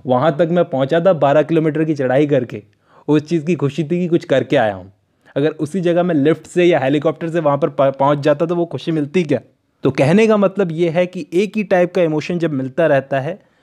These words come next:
तो वो भी बड़ा बोरिंग हो जाता है, चाहे वो खुशी खुशी क्यों ना हो। और लोगों में ये गलतफहमी है कि हमें बस रिजल्ट मिल जाए, लोगों को बस रिजल्ट से प्यार होता है, उसके लिए मेहनत से, जो मेहनत लगती है, उससे प्यार नहीं होता। पहाड़ पर चढ़े बिना चोटी पर खड़े होने की इच्छा,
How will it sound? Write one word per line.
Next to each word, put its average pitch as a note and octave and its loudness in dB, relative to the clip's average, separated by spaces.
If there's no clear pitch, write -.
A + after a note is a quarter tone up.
तो E3 0
वो E3 2
भी G3+ 0
बड़ा F3+ 2
बोरिंग C#3+ -2
हो C3 0
जाता B2+ -2
है, D3 -2
चाहे C#3 -2
वो C#3+ -4
खुशी D3 -2
खुशी B2+ -6
क्यों A2+ -4
ना G#2 -4
हो। G2 -12
और C3+ 2
लोगों D3 2
में E3 -2
ये D#3 0
गलतफहमी D3+ -2
है D3 -8
कि D3 -8
हमें D3 -4
बस D#3 -4
रिजल्ट C3+ 0
मिल A#2+ -4
जाए, A2+ -2
लोगों C#3+ 0
को E3+ 0
बस E3 -2
रिजल्ट C#3+ -4
से E3+ -4
प्यार B2+ 0
होता A2 -8
है, G2+ -20
उसके C3+ -4
लिए D#3+ 0
मेहनत C#3+ -2
से, E3+ 0
जो D3 0
मेहनत C#3 0
लगती D#3 -2
है, D3+ -2
उससे D3 -6
प्यार C3+ 0
नहीं G#2+ -8
होता। - -18
पहाड़ C#3+ 2
पर E3 -4
चढ़े D#3 -4
बिना D#3 -6
चोटी C#3+ -10
पर D#3 -6
खड़े C3+ -4
होने C3+ -2
की B2+ -4
इच्छा, - -12